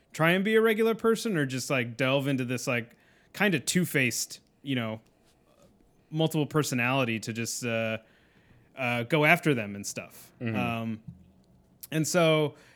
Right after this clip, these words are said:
Speaker 1: and then by the end, like, her story is, I guess, a bit tragic because she just succumbs to, like, you know, killing Max and not going away with Bruce or whatever. But, um, I kinda, I kinda felt for her character a little bit more, <laughs> um,
Speaker 2: <laughs>
Speaker 1: than, uh,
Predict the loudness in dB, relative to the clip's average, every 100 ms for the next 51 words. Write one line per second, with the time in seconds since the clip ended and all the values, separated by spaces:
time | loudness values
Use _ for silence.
0 | -4 2 6 8 8 8 8 6 6 4
1 | 4 2 4 4 4 2 0 -2 -4 -6
2 | -4 -2 -2 4 4 4 0 -2 -2 -2
3 | -2 -4 -4 -4 -4 -4 -4 -2 -2 -2
4 | -4 -8 -8 -4 -4 -4 -4 -2 0 0
5 | 0 0 -2 -4 -6 -6 -6 -10 _ -4
6 | -2 -2 -4 -4 -4 -6 -10 -8 -6 -6
7 | -6 -4 -4 -6 -8 -6 -6 -6 -12 _
8 | -20 -20 _ -4 0 0 0 -4 -2 -2
9 | 2 4 4 4 6 4 4 2 2 2
10 | 0 0 -2 -2 0 0 0 0 0 0
11 | 0 0 -2 -2 -2 -2 -6 -4 -2 -2
12 | -4 -4 -2 2 2 2 -2 -6 -16 _
13 | 2 4 6 4 4 4